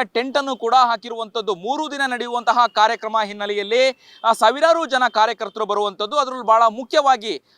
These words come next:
ಅಕ್ಟೋಬರ್ ಐದರಂದು ಶೋಭಾಯಾತ್ರೆ ಕಾರ್ಯಕ್ರಮ ಇರುವಂಥದ್ದು. ಈ ಹಿನ್ನೆಲೆಯಲ್ಲಿ ಕಾರ್ಯಕ್ರಮಕ್ಕೆ ಬಿ ಜೆ ಪಿಯ ರಾಜ್ಯಾಧ್ಯಕ್ಷರಾಗಿರುವಂತಹ ಬಿ ವೈ ವಿಜಯೇಂದ್ರ ಆಗಿರ್ಬೋದು, ಆ, ಕೇಂದ್ರ ಸಚಿವೆ ಆಗಿರುವಂತಹ ಶೋಭಾ ಕರಂದ್ಲಾಜೆ ಆಗಿರ್ಬೋದು, ಹಾಗೆ, ಆ, ಗಾಯಕ ಗಾಯಕಿಯರು ಕೂಡ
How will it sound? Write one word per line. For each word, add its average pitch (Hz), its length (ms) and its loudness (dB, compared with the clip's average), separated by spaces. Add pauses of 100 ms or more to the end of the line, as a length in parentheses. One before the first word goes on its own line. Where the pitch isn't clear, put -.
ಅಕ್ಟೋಬರ್ 311 500 2
ಐದರಂದು 240 520 -2
ಶೋಭಾಯಾತ್ರೆ 262 720 0
ಕಾರ್ಯಕ್ರಮ 214 540 2
ಇರುವಂಥದ್ದು. 220 500 0
ಈ 208 160 -2
ಹಿನ್ನೆಲೆಯಲ್ಲಿ 285 640 -2
ಕಾರ್ಯಕ್ರಮಕ್ಕೆ 233 680 0
ಬಿ 214 180 -10
ಜೆ 220 140 -2
ಪಿಯ 226 180 -4 (500)
ರಾಜ್ಯಾಧ್ಯಕ್ಷರಾಗಿರುವಂತಹ 240 1300 2
ಬಿ 202 240 -8
ವೈ 233 220 -2
ವಿಜಯೇಂದ್ರ 247 460 0
ಆಗಿರ್ಬೋದು, 220 680 0 (280)
ಆ, 226 140 4
ಕೇಂದ್ರ 247 360 -2
ಸಚಿವೆ 254 320 -2
ಆಗಿರುವಂತಹ 233 600 4 (380)
ಶೋಭಾ 285 280 2
ಕರಂದ್ಲಾಜೆ 247 480 -4
ಆಗಿರ್ಬೋದು, 214 500 -2
ಹಾಗೆ, 233 460 2 (260)
ಆ, 220 240 6
ಗಾಯಕ 254 500 2 (140)
ಗಾಯಕಿಯರು 285 580 0
ಕೂಡ 254 160 -4